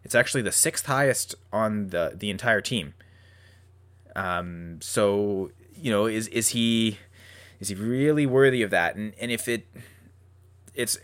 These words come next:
it, he might be, because again, he is a really good center, and, and having a good guy that called the lines and, and, and do well, uh, for you as a, as, you know, the anchor of, of an offensive line, that, that's really important. But the concern is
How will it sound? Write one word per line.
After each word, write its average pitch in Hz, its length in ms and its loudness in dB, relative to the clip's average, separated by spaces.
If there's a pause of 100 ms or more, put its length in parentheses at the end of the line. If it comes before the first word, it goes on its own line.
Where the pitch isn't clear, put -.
it, 131 340 -10
he 165 180 4
might 180 260 4
be, 87 100 -6
because 107 300 -4
again, 95 240 -2
he 113 140 0
is 165 100 0
a 185 60 0
really 175 160 2
good 165 120 0
center, 104 240 0
and, 78 140 -8
and 87 180 -8
having 117 240 0
a 117 60 0
good 107 280 0 (760)
guy 101 240 2
that 95 120 -2
called 120 280 2
the 104 40 -2
lines 104 420 0
and, 95 100 -6
and, 98 420 -8
and 101 140 -4
do 110 120 -4
well, 107 400 2 (340)
uh, 87 180 -2
for - 140 -10
you 101 180 -6
as 92 140 -4
a, 85 240 0
as, 90 200 -10
you 92 80 -8
know, 87 140 -8 (180)
the 82 120 -2
anchor 107 340 0
of, 95 140 0
of 127 240 0
an 104 120 0
offensive 90 440 -4
line, 90 200 -4
that, 95 140 -8
that's 117 180 -2
really 151 180 -2
important. 107 460 -6 (960)
But 131 200 4
the 120 60 -8
concern 151 380 2
is 95 420 -2